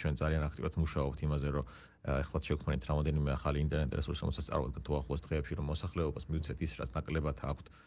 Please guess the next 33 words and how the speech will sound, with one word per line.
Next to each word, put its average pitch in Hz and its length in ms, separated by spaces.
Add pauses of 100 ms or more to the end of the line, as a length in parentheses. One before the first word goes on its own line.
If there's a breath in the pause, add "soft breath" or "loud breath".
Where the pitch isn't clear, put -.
(180 loud breath)
ანუ 78 180 (120)
ინფორმაცია 85 680
იმ 131 160
საბაზო 90 480
პრინციპებზე, 76 480
რაც 71 160
უნდა 69 160
დაიცვან - 320
მათ. 120 200 (480 loud breath)
ჩვენ 85 160 (120)
მუშაობთ 76 400
როგორც 73 320
ტრენინგ 78 320
და 78 80
კონსალტინგ 76 480
ორგანიზაცია, 73 640
ტრენინგების 76 420
ნაწილში - 260
ხშირად 85 260
სამწუხაროდ 71 420
მოხმარებლები 73 480
ვერ 80 140 (100)
ახერხებენ 69 400
გავლას 65 320
ამ 67 80
ტრენინგის. 76 500 (640 loud breath)
ა, 82 40 (1040)
და 92 160
რაც 87 120
შეეხება 85 280
ორგანიზაციებს, 82 640
ხო, - 160
აქ 76 180